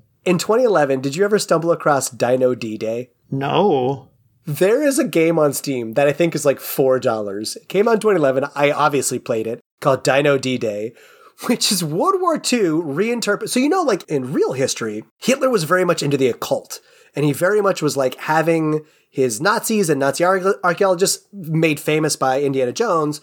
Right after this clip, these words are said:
Speaker 1: literally traveling the world trying to find items of power
Speaker 2: Right.
Speaker 1: to, like, help the Third Reich. That was a real thing.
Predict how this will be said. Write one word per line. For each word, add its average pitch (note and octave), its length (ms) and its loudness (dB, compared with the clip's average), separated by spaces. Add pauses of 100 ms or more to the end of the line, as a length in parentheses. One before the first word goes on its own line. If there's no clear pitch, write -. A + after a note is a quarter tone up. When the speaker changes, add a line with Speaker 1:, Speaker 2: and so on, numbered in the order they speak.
(520)
Speaker 1:
literally G3 440 0
traveling F3+ 260 -2
the C#3+ 60 2
world E3 200 2
trying D#3+ 200 0
to C#3 40 -4
find D3 600 0
items D#3+ 340 2
of C3+ 120 -2
power D3+ 420 -2
Speaker 2:
Right. B2+ 240 2
Speaker 1:
to, C#3+ 100 -2
like, C3 160 0
help D#3+ 240 0
the D3 100 0
Third B2+ 260 0
Reich. - 280 -2
That C#3+ 320 -4
was B2 200 -4
a C3 60 2
real B2 300 0
thing. C#3 540 -2